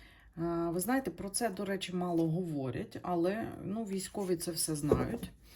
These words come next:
І він каже, що це не є, е, таємна якась інформація. Про це говориться, але, ну, як сказати, на жаль, е,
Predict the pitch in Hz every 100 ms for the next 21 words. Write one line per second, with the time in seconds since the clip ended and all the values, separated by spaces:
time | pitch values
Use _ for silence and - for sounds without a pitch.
0 | - - - - - - - 185 190 196
1 | 190 190 185 220 220 202 196 175 - 165
2 | 160 196 190 226 185 170 151 143 151 147
3 | 147 - 185 170 170 151 147 147 160 151
4 | 156 151 156 147 131 120 - 185 220 247
5 | - - - - - - - 170 165 196
6 | 202 190 180 - 160 175 180 247 262 254
7 | - 208 170 170 202 214 208 165 170 196
8 | 196 170 - - 147 143 123 131 123 120
9 | - - _ - _ - - - - -
10 | - - 165 160 190 190 165 - 160 151
11 | 151